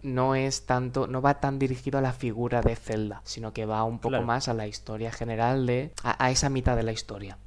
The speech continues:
Speaker 1: digamos.
Speaker 2: Sí, va, va hacia, más hacia la gesta en sí, hacia qué ocurrió, hacia lo que te podrían explicar quizá los sabios, pero les da igual. Eh, <laughs>
Speaker 1: Correcto,
Speaker 2: un poco,
Speaker 1: correcto.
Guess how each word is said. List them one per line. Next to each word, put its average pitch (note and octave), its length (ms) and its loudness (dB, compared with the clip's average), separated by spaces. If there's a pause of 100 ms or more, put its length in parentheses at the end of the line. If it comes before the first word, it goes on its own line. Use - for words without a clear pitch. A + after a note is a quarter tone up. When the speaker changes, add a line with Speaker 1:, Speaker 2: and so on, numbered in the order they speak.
(100)
Speaker 1:
digamos. G2+ 540 -12
Speaker 2:
Sí, D3+ 260 -2
va, C3 360 0
va C3 100 -2
hacia, C3+ 220 -4
más C3 220 -6
hacia C3+ 220 -2
la A#2 80 2
gesta C#3 360 0
en A#2 100 0
sí, B2 240 -2
hacia G2+ 260 -4
qué A#2+ 100 0
ocurrió, C3+ 440 2
hacia A#2 220 2
lo A2+ 100 2
que A2 100 0
te A2+ 80 -2
podrían A2+ 280 0
explicar D3+ 340 -4
quizá D3+ 220 -4
los C#3 160 -4
sabios, C#3 300 0
pero C3 160 0
les B2+ 140 -2
da C3+ 80 0
igual. C#3 240 -2 (120)
Eh, A#2 280 2
<laughs> - 20 -2
Speaker 1:
Correcto, B2 380 2
Speaker 2:
un C3+ 40 -4
poco, C3 260 0
Speaker 1:
correcto. - 340 -4